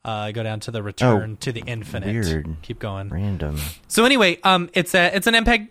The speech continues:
Speaker 1: it's an M peg four exporter. It's really easy, you know. It's really easy to use, very user friendly. You can select a low, medium, or high version. You know, you can, and, and basically, all you do is click the button,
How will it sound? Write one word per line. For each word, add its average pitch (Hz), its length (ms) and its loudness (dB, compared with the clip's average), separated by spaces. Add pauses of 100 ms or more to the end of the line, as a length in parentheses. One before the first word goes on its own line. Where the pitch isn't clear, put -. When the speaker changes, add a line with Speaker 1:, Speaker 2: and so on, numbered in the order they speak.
Speaker 1:
it's 175 220 2
an 185 100 2
M 190 80 4
peg 196 160 2
four 175 160 4
exporter. 101 580 -2
It's - 160 0
really 185 240 4
easy, 147 440 0
you 151 120 2
know. 135 360 2 (100)
It's 139 220 -2
really 151 180 2
easy 143 300 -2
to 147 80 -2
use, 123 320 -2
very 147 240 0
user 123 260 -2
friendly. 127 320 -4
You 131 160 0
can 139 160 -4
select 135 480 -4
a 120 60 -4
low, 127 280 -2
medium, 135 400 0
or 127 120 0
high 127 440 0 (320)
version. 135 720 0 (400)
You 139 120 2
know, 123 360 2
you 131 200 -2
can, 135 240 -4 (100)
and, 147 160 0
and 147 200 -4 (140)
basically, 180 560 2 (540)
all 190 140 4
you 233 80 6
do 247 80 6
is 233 100 4
click - 220 0
the 214 80 2
button, 151 340 0